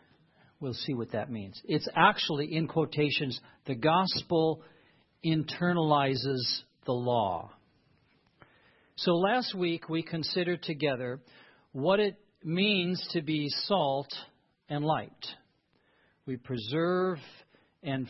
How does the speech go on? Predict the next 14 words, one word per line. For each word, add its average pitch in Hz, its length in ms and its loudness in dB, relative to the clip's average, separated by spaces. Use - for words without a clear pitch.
flavor 175 540 0
our 147 220 0
world 170 640 0
because 151 420 -2
we 139 140 -4
are 127 80 -4
followers 165 600 -2
of 127 140 -8
Christ 160 460 -2
and 139 160 -4
dwelt 151 320 -2
by 147 160 0
His 135 320 -4
Spirit, 170 540 -2